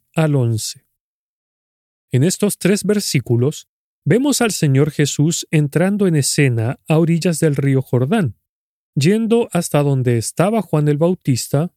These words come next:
con un único propósito, el de ser bautizado por él. Pero, ¿por qué querría el Señor Jesús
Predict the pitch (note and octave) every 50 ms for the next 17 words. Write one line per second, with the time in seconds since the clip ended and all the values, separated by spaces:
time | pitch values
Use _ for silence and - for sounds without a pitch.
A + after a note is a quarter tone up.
0 | _ _ _ - D3+ D3 E3+ G#3+ C4+ C#4 C4 - - _ G#3+ A#3+ C4 C4+ B3 -
1 | - G3+ F3+ G3 F#3 F3 - B3 A3+ - - C3 A2+ - - C#2+ - _ _ _
2 | _ _ _ _ _ _ - B2+ A#2+ A2 A#2 A2 - - - A#2+ A#2+ C3+ E3 E3+
3 | D#3+ - C3 - - A#2+ G2+ G#2+ G#2 - B2 B2+ F3 G3 D#3 A2 - _ _ _
4 | _ _ _ _ _ _ _ _ _ _ _ D3+ D#3+ E3 D#3+ D#3 - - _ _
5 | _ _ _ _ _ _ _ _ D#3 D#3+ D#3+ D#3+ C#3+ - - - B3+ C#4+ C#4 -
6 | - A#3 G3+ E3+ E3+ F3 F#3+ G3+ F#3 D#3+ C#3+ - - C#3+ B2+ B2+ C#3 E3 E3 -
7 | - F#3 E3 - - F3+ D3 B2+ A2+ - -